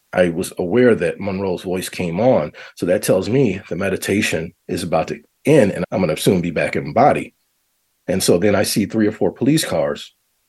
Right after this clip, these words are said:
and I said, "Oh, good, I felt better." I left, back in body, went into my room, told my wife about everything. She's like, "Oh my God." So fast forward two weeks later, a good friend of mine, I'm speaking with him and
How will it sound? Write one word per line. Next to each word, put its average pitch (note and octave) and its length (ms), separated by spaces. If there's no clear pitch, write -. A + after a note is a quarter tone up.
and G#2 140
I E2+ 60
said, G2 200
"Oh, G2 100
good, F2 260
I E2+ 60
felt E2 300
better." G#2+ 320
I D#2+ 140
left, B2 420
back A2+ 300
in A2+ 100
body, G#2+ 460
went A2 160
into A2+ 160
my A2+ 120
room, F2+ 360
told A2+ 180
my G#2 80
wife G2 260
about F2 200
everything. E2 420
She's D#2+ 160
like, D2+ 180
"Oh F#2 60
my F#2+ 120
God." D2+ 320
So - 180
fast A#2+ 280
forward B2 360
two C3 200
weeks A2+ 240
later, B2 380
a - 60
good - 160
friend G3+ 220
of G#2 60
mine, D2 280
I'm B2+ 100
speaking - 340
with - 120
him A2+ 320
and G2+ 480